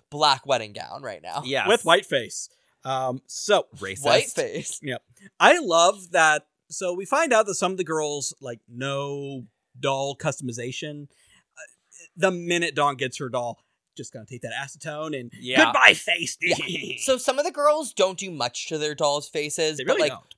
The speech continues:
Speaker 1: Dawn fully, a lot of the girls apply makeup to the face that's there. Dawn is fully repainting her doll's
Speaker 2: Mm-hmm.
Speaker 1: face. Um, because I think that,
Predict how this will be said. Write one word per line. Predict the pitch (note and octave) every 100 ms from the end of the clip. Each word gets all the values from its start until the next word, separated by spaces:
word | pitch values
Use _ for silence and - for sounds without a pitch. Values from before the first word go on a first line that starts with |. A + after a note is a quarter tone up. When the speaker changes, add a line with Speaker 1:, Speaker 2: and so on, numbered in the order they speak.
| -
Speaker 1:
Dawn | F#3+ F#3+ A3 C4+
fully, | B3 - G3+ G3+ G#3 G#3 G3+ -
a |
lot | G#3+ A#3+
of |
the | C4+
girls | D4 B3+
apply | A3+ G#3
makeup | F3 C3+ B2+ E3+ -
to | C3+
the |
face | D3 B2+ B2
that's | A#2 -
there. | F#3 F#3+ G#3 _ _
Dawn | - F3+ F#3+
is | G3
fully | - F3+ F3
repainting | C3 B2 C3 - A2+ - A2+
her | A#2
doll's | A#2 E2+ -
Speaker 2:
Mm-hmm. | - B2
Speaker 1:
face. | A#2+ A2 - _ _ _ _ -
Um, | C#3+ B2 A#2+ A2+ A2 _ _ _ _ _ _ _ _ _
because | C#3 E3+ E3 D3 -
I | E3+
think | E3 F#3+
that, | -